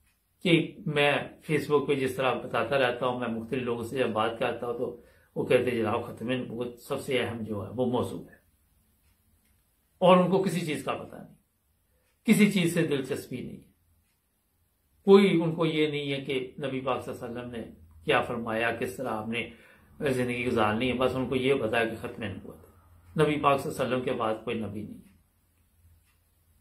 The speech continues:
दूसरी तरफ ये लोग इंतजार भी कर रहे हैं,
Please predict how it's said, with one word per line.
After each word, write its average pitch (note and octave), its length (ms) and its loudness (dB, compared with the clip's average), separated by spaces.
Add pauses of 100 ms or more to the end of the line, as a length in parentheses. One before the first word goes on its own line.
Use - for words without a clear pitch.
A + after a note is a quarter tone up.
(300)
दूसरी E3 300 8
तरफ C#3 220 6
ये C3+ 120 -2
लोग B2 220 0
इंतजार G#2+ 420 -4
भी B2+ 120 -8
कर B2 140 -2
रहे G#2 220 -6
हैं, - 160 -16